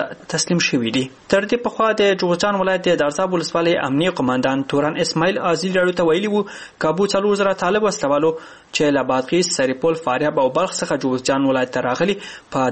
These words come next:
درزاب ولسوالۍ کې د داعشانو پر ضد ډله ییز جګړه پیل کړې او درانه تلفات یې ور اړولي دي.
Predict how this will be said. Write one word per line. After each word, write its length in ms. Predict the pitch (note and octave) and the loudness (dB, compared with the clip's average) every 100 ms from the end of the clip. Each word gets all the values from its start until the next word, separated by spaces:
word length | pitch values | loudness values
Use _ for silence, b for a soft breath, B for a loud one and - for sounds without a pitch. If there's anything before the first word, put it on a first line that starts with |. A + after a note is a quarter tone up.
| B2+ | 0
درزاب 280 | B2 F#3 G3 | 0 0 0
ولسوالۍ 400 | F#3 - E3+ E3+ | -2 0 0 2
کې 480 | F3+ F3 - - D3+ | 0 -2 -6 -6 0
د 100 | D#3 D3+ | 2 2
داعشانو 360 | D#3 A3 G#3 G3 | 0 -2 -2 -2
پر 160 | C3+ D3 | 0 0
ضد 240 | C#3+ B B - | -2 B B -6
ډله 220 | D3 C#3 D#3 | -2 2 2
ییز 160 | E3 C3 | 2 -2
جګړه 260 | A#2+ C3 C3 - - | -2 -2 -4 -6 -2
پیل 200 | D3+ D#3+ | 0 0
کړې 140 | G3+ G3+ | 0 2
او 160 | E3+ C#3+ | 2 0
درانه 320 | D3+ F3 F3 | 0 -2 0
تلفات 320 | D#3 G3+ G3 C#3+ | -2 0 -2 0
یې 40 | |
ور 180 | B2+ B2+ - - | 0 0 -4 -4
اړولي 480 | D3 D#3 D#3+ A#2 A2+ | 0 2 2 0 -2
دي. 120 | C3+ | -2